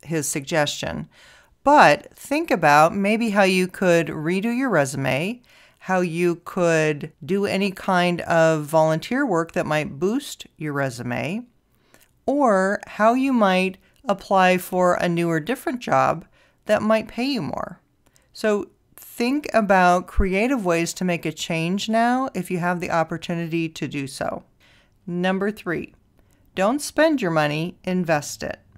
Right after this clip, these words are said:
The reason you need to accumulate money is for step three. Millionaires tend to be frugal people, and that's because they know the true value of money is in investing.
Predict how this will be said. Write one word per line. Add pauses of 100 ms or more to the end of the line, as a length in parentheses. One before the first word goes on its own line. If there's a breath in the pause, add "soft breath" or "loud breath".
(540)
The
reason
you
need
to
accumulate
money
is
for
step
three. (480 soft breath)
Millionaires
tend
to
be
frugal
people, (280 soft breath)
and
that's
because
they
know
the
true
value
of
money
is
in
investing.